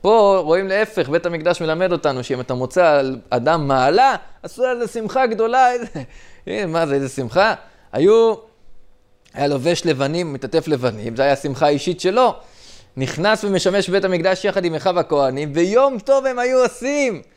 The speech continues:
לאותם כהנים שלא נמצא בהם פסול, ממש יום טוב. מה היום טוב הגדול? שלא נמצא פסול בזרעו של אהרון הכהן, וככה היו אומרים, "ברוך המקום, ברוך הוא, שלא נמצא פסול בזרעו של אהרון הכהן,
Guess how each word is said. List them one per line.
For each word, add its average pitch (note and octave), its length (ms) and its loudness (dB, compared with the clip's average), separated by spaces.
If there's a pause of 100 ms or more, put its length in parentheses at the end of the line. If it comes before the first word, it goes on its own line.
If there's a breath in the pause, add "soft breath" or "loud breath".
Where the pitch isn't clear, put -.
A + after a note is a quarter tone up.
(280 soft breath)
לאותם F3 640 0
כהנים G3+ 260 -2
שלא G3 220 -6
נמצא G3 220 -2
בהם F3+ 220 -2
פסול, F3+ 220 -6
ממש A3 340 -8
יום D#4 300 0
טוב. C#3 280 -10 (340)
מה D#3+ 100 -6
היום G3 220 -2
טוב E3 160 -6
הגדול? E3+ 500 0 (260 soft breath)
שלא G#2 160 -12
נמצא G2+ 300 -4
פסול B3 280 -4
בזרעו F3 380 0
של D#3+ 160 -2
אהרון C#3+ 260 2
הכהן, C#3+ 340 -4
וככה C3 360 -2
היו B2 140 0
אומרים, D#3 460 0 (280 soft breath)
"ברוך F3 320 0
המקום, E3 400 -2
ברוך C#3+ 280 -2
הוא, F#3+ 340 4 (180 loud breath)
שלא D3+ 180 -2
נמצא C#3+ 380 0 (100)
פסול D4 420 -2
בזרעו G#3 340 2
של G3 180 0
אהרון F3 280 2
הכהן, E3 420 0